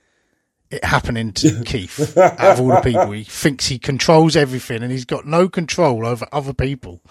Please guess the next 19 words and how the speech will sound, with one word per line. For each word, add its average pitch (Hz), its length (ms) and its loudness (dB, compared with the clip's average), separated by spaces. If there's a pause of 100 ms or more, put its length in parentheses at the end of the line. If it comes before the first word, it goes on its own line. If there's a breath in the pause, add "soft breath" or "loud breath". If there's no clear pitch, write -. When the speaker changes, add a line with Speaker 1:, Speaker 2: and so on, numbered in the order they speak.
(120)
Speaker 2:
No. 95 300 2 (360 loud breath)
Speaker 1:
At 120 100 -8
the 127 120 -2
end 107 140 -2
of 95 80 -14
the 98 60 -8
day. 95 300 -6 (1300 loud breath)
Speaker 2:
No. 92 340 -4 (300)
It's 175 200 6
his 190 140 2
own 196 540 4 (360)
tiny 175 460 2
little 151 760 0 (720)
version 139 440 6
of 123 140 -6
chaos, 123 440 2
isn't 113 300 -6
it? - 100 -4
Speaker 1:
<laughs> - 40 -4